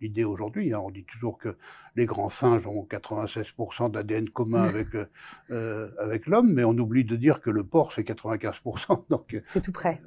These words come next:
Speaker 1: oui, c'est
Speaker 2: Mais d'ailleurs, ça me fait arriver à ce dernier livre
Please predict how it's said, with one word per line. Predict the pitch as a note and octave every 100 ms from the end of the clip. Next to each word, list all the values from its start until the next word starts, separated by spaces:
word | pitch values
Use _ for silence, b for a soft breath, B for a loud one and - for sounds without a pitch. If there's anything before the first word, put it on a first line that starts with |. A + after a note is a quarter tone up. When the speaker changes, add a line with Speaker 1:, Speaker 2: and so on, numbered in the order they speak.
| A#2+
Speaker 1:
oui, | A2 A#2 -
c'est | G#2+
Speaker 2:
Mais | A#2+
d'ailleurs, | A3 C4+ C#4+
ça | A3+
me | A3+
fait | B3+ G3+ - _ b b
arriver | G#3+ C4+ D4+
à | A3+
ce | -
dernier | G3 D4+ F4+ E4
livre | D4+ C#4+ G#3+